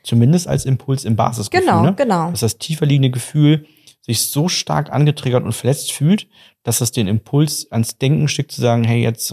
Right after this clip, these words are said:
Speaker 1: raus aus der
Speaker 2: Ja.
Speaker 1: Situation, das bringt alles nichts mehr, du bist so stark verletzt und
Speaker 2: Ja.
Speaker 1: dann diese Trennung
Speaker 2: Manchmal ja auch
Speaker 1: ausgesprochen
Speaker 2: so ein
Speaker 1: wird.
Speaker 2: bisschen aus Selbstschutz, ne?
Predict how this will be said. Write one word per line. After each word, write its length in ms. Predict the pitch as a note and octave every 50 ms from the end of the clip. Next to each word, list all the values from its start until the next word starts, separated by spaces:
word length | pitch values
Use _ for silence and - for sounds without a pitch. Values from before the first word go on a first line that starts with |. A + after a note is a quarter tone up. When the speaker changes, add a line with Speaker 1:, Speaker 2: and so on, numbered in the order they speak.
| A#2 G#2 G2+ G2+
Speaker 1:
raus 260 | A2 B2+ B2+ C3 -
aus 160 | F#2+ G#2 A2+
der 140 | - - G#2
Speaker 2:
Ja. 40 | G#2
Speaker 1:
Situation, 680 | G#2+ G#2+ - G#2 G#2+ G#2+ - - A#2 G#2+ A2+ B2 C3 - _ _ _ _ _ -
das 180 | A2+ G#2+ -
bringt 380 | - _ - A#2 A#2+ C#3+ D3+ -
alles 260 | - B2 B2 A#2 -
nichts 280 | C3 B2 - - - -
mehr, 240 | B2+ B2+ B2 B2+ - _ _ _ _ _
du 100 | - A2
bist 160 | A2 A2 -
so 120 | - C3 C3
stark 320 | - - B2+ B2 - -
verletzt 500 | - A2 G#2+ B2 B2+ - - - - - _ _ _ _ _ _ _
und 100 | - A2+
Speaker 2:
Ja. 40 | G#2+
Speaker 1:
dann 280 | A2 A2+ A2+ A#2 A2+ A2
diese 240 | A#2 A2 A2 A2
Trennung 400 | - - - A2+ A2 G#2 G#2 G2 - _ _ _ _ _ _ _ -
Speaker 2:
Manchmal 420 | - - - G#3 A3+ G#3+ B3 A3+
ja 60 | G#3 F#3+
auch 40 | G3+
Speaker 1:
ausgesprochen 20 |
Speaker 2:
so 40 | G#3
ein 20 | -
Speaker 1:
wird. 80 | G#3 G3
Speaker 2:
bisschen 260 | A3 - - G3+ -
aus 200 | F#3+ G3 F#3+ -
Selbstschutz, 560 | F#3 E3 F3+ - - - - F#3 F#3+ - -
ne? 140 | G3+ A#3 F4+